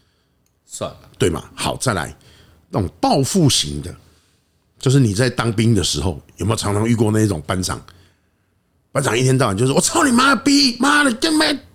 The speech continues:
Speaker 2: 还不站，不会站好。”立正是这样站的吗？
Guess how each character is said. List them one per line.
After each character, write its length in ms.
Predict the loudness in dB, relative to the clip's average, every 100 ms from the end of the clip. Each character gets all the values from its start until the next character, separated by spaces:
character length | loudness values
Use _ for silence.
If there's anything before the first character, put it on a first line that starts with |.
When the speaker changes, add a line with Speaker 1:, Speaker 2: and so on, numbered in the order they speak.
| -6
Speaker 2:
还 120 | -4
不 80 | -2
站， 240 | -2 -2
不 60 | -2
会 80 |
站 200 | -2 0 2
好。” 340 | 2 2 -2 -6 -18 -20 -20 -20 -20 _ _ _ _ _ _ _
立 140 | 0 2
正 140 | 2
是 100 | 0
这 100 | 0
样 100 | 2
站 220 | 2 4
的 80 | 4
吗？ 360 | 4 4 2 -2